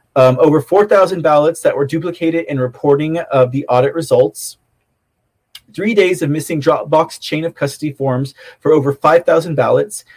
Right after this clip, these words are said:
missing tally sheets for over fifty thousand ballots that were not uploaded until months after the audit results were initially published. According to Voter G A, a full statewide audit of November twenty twenty and January twenty twenty-one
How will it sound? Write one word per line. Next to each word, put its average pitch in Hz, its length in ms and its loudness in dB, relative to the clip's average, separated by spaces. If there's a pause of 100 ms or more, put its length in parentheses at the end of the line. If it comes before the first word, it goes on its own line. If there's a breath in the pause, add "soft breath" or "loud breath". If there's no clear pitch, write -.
(180 soft breath)
missing 180 320 -4
tally 156 300 0
sheets 147 340 -6
for 139 140 -2
over 127 200 -2
fifty 175 360 -8
thousand 139 380 0
ballots 123 440 2
that 120 260 -2
were 127 140 -2
not 139 360 -2
uploaded 131 540 2
until 123 320 -6
months 135 400 -4
after 143 480 -4 (220 soft breath)
the 131 140 -10
audit 131 260 -2
results 123 480 -2
were 120 80 -6
initially 123 480 -4
published. - 640 -4 (500)
According 208 400 2
to 208 120 0
Voter 165 240 6
G 147 260 0
A, 131 160 2
a 131 60 -6
full 170 320 -2
statewide 143 880 0
audit 120 400 2 (220)
of 123 260 2 (140)
November 147 440 0
twenty 156 300 -8
twenty 131 420 -8
and 120 140 -8
January 143 340 0
twenty 143 280 -6
twenty-one 123 500 -4